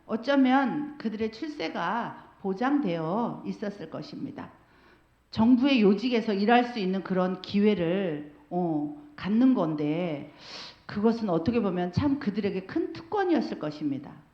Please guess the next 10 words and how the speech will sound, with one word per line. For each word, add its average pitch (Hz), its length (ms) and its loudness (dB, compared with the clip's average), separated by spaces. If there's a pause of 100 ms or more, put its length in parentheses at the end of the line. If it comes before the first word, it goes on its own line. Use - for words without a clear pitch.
(440)
그런데 233 1000 4
다니엘과 190 460 -6
세 254 160 -6
친구들은요, 262 840 -6 (720)
어떻게 403 400 4
보면 311 760 6 (160)
정말 254 360 0
하잘것없는 311 840 2
음식 320 440 6
문제로, 196 1000 4